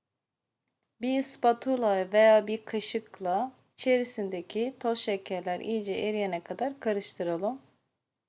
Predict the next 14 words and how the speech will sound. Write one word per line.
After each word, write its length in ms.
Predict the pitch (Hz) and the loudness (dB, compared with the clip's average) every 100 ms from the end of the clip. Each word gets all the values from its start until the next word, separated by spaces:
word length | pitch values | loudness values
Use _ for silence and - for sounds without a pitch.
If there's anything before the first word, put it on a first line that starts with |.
| _ _ _ - | _ _ _ -4
Mutlaka 440 | 262 262 226 - | -4 0 -2 0
yağınız 580 | 202 208 208 190 208 - | 2 4 4 0 -4 -6
oda 220 | - 202 202 | -4 -2 -2
ısısında 540 | 196 180 - 170 165 | -2 -8 -8 -8 -6
olsun. 540 | 165 165 - - 220 226 _ _ | -6 -6 -8 -10 -10 -12 _ _
Bu 60 | 220 | -6
şekilde 600 | 202 190 - 170 170 175 | -4 -4 -6 -4 -2 -2
rahatlıkla 720 | 202 196 165 - 170 - 233 | -2 -4 -6 -8 -8 -6 -6
karıştırabilirsiniz. 1400 | - 202 190 - 190 220 202 180 170 - 165 175 - - _ _ _ _ _ _ _ _ _ _ _ - _ _ _ _ _ _ _ _ _ _ - | -4 -4 -4 -8 -4 -4 -4 -6 -8 -8 -10 -12 -18 -20 _ _ _ _ _ _ _ _ _ _ _ -20 _ _ _ _ _ _ _ _ _ _ -12
İçerisindeki 1040 | - 226 - 254 240 - 196 180 - 190 | -10 -4 0 2 0 -4 -6 -8 -8 -4
toz 220 | 233 240 | 0 0
şekerler 540 | - 202 190 185 185 185 | -2 -6 -6 -8 -8 -6
eriyene 460 | 220 220 202 180 | -4 0 0 -2
kadar 340 | - 180 254 | -8 -10 -10